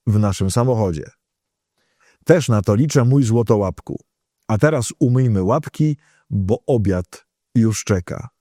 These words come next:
odpowiedziała miło mruczka, po czym zasiedli do posiłku. Moi drodzy, tak sobie myślę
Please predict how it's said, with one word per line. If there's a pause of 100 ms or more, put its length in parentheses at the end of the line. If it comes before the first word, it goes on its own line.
(340)
odpowiedziała
miło
mruczka, (400)
po
czym (220)
zasiedli (500)
do
posiłku. (3250)
Moi
drodzy,
tak
sobie
myślę